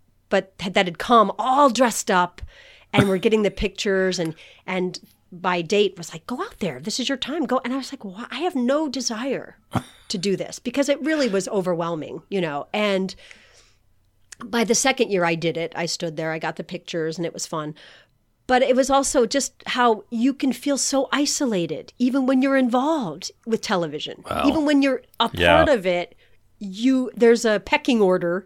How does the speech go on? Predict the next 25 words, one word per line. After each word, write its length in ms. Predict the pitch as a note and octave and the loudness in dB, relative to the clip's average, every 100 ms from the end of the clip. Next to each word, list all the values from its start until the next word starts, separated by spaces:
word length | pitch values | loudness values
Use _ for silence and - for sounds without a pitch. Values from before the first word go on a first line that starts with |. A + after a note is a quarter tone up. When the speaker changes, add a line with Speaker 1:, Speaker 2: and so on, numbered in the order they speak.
| - | -2
Speaker 2:
Yeah. 360 | G2+ E2 D2+ - _ - | 2 4 2 -2 _ -12
Speaker 1:
that, 360 | G3+ A3+ G3 - _ - _ _ _ _ _ | 0 2 2 0 _ -20 _ _ _ _ _
a-, 220 | A#3 G#3+ G#3+ | -2 -2 -2
and 260 | A3 G#3+ F#3+ - _ _ _ _ - | 0 0 -2 -10 _ _ _ _ 2
it, 160 | A#3+ A#3+ | 2 4
it 140 | A3+ | 0
seems, 480 | - B3+ A#3 - - _ - - | 0 0 0 -2 -6 _ -14 -2
and, 160 | B3 A#3+ B3 | 0 2 4
and 120 | A#3+ | 4
I, 180 | G#3+ G#3+ | 4 0
uh, 280 | A3+ G3 F#3 - | -2 -2 -6 2
David 300 | A3+ A#3 A#3 | 4 4 0
Simon's 480 | - A3 G#3+ G3+ - | 0 0 0 -2 -2
girlfriend 640 | G#3 F#3 F#3 E3+ D3+ G3 - | 0 0 0 -6 -4 -6 -6
at 140 | F3+ | -6
the 60 | F#3+ | -6
time, 400 | - F3 D#3+ F#3+ | -6 -6 -4 -2
now 220 | F3+ E3+ | -2 -2
his 160 | F#3 F#3+ | -4 -6
wife, 420 | D#3+ D#3 F#3 - - - - - | -6 -6 -8 -14 -20 -20 -20 -6
is 100 | G3+ | -2
a 80 | F3+ | 0
wonderful 880 | F3+ G#3+ A#3 G#3 - E3+ D#3+ D#3 - _ _ - | 2 4 4 4 -2 -6 -6 -10 -16 _ _ 0
mystery 540 | G#3+ A3+ - E3+ D#3 | 2 2 -2 -4 -6
writer. 480 | D3+ D3 C#3+ F3+ | -8 -10 -10 -12